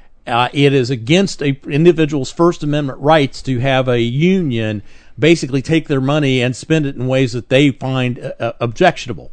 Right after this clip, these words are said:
Huh, funny, going back to Thomas Jefferson's ideas about, you know,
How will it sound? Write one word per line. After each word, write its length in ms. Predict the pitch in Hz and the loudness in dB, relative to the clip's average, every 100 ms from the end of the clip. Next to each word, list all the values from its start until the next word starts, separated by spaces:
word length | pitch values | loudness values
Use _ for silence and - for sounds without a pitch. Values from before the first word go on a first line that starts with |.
| - | -4
Huh, 240 | 302 302 - - - | 0 0 -2 -12 -12
funny, 320 | - 240 110 | -2 -2 -2
going 320 | 85 170 165 | -4 -2 2
back 240 | 165 185 | 2 2
to 60 | - | -2
Thomas 400 | - 190 226 220 | -8 -4 -4 -4
Jefferson's 640 | - 277 294 294 113 101 | 2 2 2 -6 -8 -4
ideas 640 | 113 107 107 110 139 65 143 | -2 -2 -2 -6 -6 -12 -8
about, 400 | 117 117 104 - - | -4 -2 -4 -10 -8
you 140 | 127 | -6
know, 260 | 113 107 | -4 -4